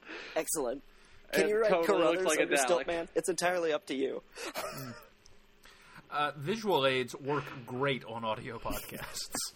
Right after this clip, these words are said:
Speaker 3: <laughs>
Speaker 2: Yes. All right, all right. Enough of this bullshit. Let's talk about Daredevil director's cut.
Speaker 3: Enough of
Speaker 2: Carruthers.
Speaker 3: this bullshit. Let's talk about this bullshit. So, <laughs> Daredevil the director's cut. Um, w-, we, we talked a little while about if we actually wanted to do this.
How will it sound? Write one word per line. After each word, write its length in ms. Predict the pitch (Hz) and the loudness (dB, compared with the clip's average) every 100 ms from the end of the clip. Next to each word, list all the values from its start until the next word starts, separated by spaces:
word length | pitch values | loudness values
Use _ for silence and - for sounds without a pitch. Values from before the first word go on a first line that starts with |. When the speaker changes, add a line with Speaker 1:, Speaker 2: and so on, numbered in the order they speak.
| - _ 320 | -12 _ -10
Speaker 3:
<laughs> 80 | 269 262 - 165 | -10 -16 -8 0
Speaker 2:
Yes. 300 | 147 120 - - - - - - | 0 0 -4 -14 -18 -18 -14 0
All 80 | 190 | 4
right, 260 | 220 196 156 | 4 2 0
all 80 | 170 | 0
right. 140 | 175 | 0
Enough 200 | 175 233 240 | 2 0 2
of 40 | |
this 140 | 226 - | 0 0
bullshit. 380 | 175 185 190 170 | 0 0 2 0
Let's 180 | 170 196 | 0 2
talk 160 | 202 190 | 2 4
about 220 | 202 185 | 2 2
Daredevil 460 | 156 175 180 180 175 | 2 4 2 0 0
director's 420 | 160 165 180 165 | 2 2 0 0
cut. 140 | 170 | 6
Speaker 3:
Enough 200 | 175 202 | 8 10
of 40 | 165 156 | 10 8
Speaker 2:
Carruthers. 160 | 143 147 | 6 0
Speaker 3:
this 100 | - | 2
bullshit. 460 | 147 - 165 143 | -2 0 -4 -2
Let's 160 | 160 - | -2 0
talk 240 | 180 156 | 2 2
about 260 | 160 139 127 | 4 0 0
this 160 | 143 - | -2 -2
bullshit. 480 | 139 131 - 98 - - - - 233 - - | -2 -2 -6 -10 -12 -18 -4 -2 2 0 2
So, 160 | 160 139 113 - - - - 147 | 4 4 2 -8 -2 -2 0 -4
<laughs> 520 | - - - - - | -4 -8 -8 -10 4
Daredevil 520 | 185 269 285 277 269 | 12 12 12 10 8
the 60 | 254 | 4
director's 580 | 220 170 - 127 113 - | 2 4 2 -2 -6 -6
cut. 240 | - 90 - - | -6 -8 -12 0
Um, 360 | 190 190 185 180 - - - | 6 6 4 -4 -14 -16 -6
w-, 180 | 214 220 | -4 -2
we, 380 | 214 226 220 214 - - - - - - - - - 190 | 0 0 0 -2 -10 -20 -20 -20 -20 -20 -20 -20 -14 -6
we 160 | 208 | -4
talked 280 | - 254 269 | 4 4 4
a 60 | 247 | 0
little 160 | 220 | 2
while 220 | 202 190 | 4 2
about 240 | 160 170 170 | 2 0 0
if 160 | 170 | -6
we 120 | 180 160 | -2 0
actually 340 | 165 - 156 | 0 -4 -6
wanted 360 | 147 139 143 139 | -6 -4 -4 -6
to 100 | 139 | -10
do 240 | 120 123 | -8 -8
this. 240 | 131 180 | -4 -6